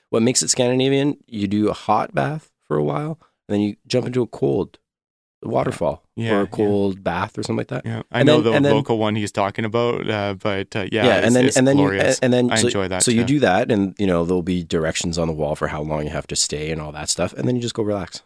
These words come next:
Speaker 1: You just go sit, read, whatever. Uh, I'll even bring work to do there, but just the act of going from the hot to the cold, like, gives you a jolt, makes you feel so
Speaker 2: Dude,
Speaker 1: much more alive.
Speaker 2: last time I went, I took a two and a half hour nap in public, like, just
Speaker 1: Yeah,
Speaker 2: in
Speaker 1: yeah,
Speaker 2: a,
Speaker 1: yeah.
Speaker 2: in a,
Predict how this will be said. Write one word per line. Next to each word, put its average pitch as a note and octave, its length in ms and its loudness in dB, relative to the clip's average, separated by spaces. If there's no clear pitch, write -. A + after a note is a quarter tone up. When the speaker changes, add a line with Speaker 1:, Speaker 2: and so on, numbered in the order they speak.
Speaker 1:
You - 60 -20
just F2 120 -2
go - 80 -4
sit, - 340 -2
read, A2 300 0
whatever. F#2 380 0
Uh, F#2 240 2
I'll A#2 180 4
even C3 160 0
bring F#2+ 240 0
work C#2+ 380 -4
to C3 80 -2
do C3+ 160 2
there, D#3+ 240 -2
but G#2 200 2
just - 200 0
the B2 160 -2
act F2+ 320 -2
of F2 160 -2
going F#2 280 0
from F2 120 -6
the D2+ 60 -2
hot F2+ 240 -4
to - 80 -14
the E2+ 80 -6
cold, A#2+ 500 -2
like, F2 240 -6
gives F#2 160 -2
you F#2 100 0
a D#2+ 60 -2
jolt, F2 400 0
makes - 180 -2
you - 40 -8
feel F2 140 -4
so - 260 0
Speaker 2:
Dude, G#2+ 80 4
Speaker 1:
much G2 140 0
more E2+ 140 -2
alive. C#2+ 260 -2
Speaker 2:
last A#2 200 0
time B2+ 180 0
I B2 80 0
went, G2+ 340 -2
I G#2 120 -2
took A#2 200 -4
a G#2+ 80 -2
two - 220 -4
and G2+ 80 0
a G2+ 40 -4
half G#2 200 -4
hour G2 220 -2
nap F#2 360 -4
in F#2+ 200 -4
public, E2+ 480 -6
like, F#2+ 240 -4
just G2+ 180 -2
Speaker 1:
Yeah, G#2+ 180 4
Speaker 2:
in G2+ 80 4
Speaker 1:
yeah, G2 80 4
Speaker 2:
a, G2+ 160 4
Speaker 1:
yeah. G#2 120 -2
Speaker 2:
in G2+ 60 -2
a, F2+ 320 -2